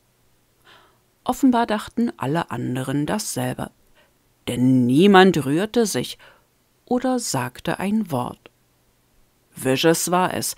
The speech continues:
der schließlich den Bann brach. Wie eine Dampfwalze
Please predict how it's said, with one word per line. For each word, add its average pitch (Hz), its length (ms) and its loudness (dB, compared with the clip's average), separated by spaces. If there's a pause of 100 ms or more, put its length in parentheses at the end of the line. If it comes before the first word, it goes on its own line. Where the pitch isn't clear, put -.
(360)
der 143 120 2
schließlich 160 600 0
den 165 300 2
Bann 156 340 0
brach. 123 440 -6 (1400)
Wie 165 300 4
eine 233 280 6
Dampfwalze 208 1040 0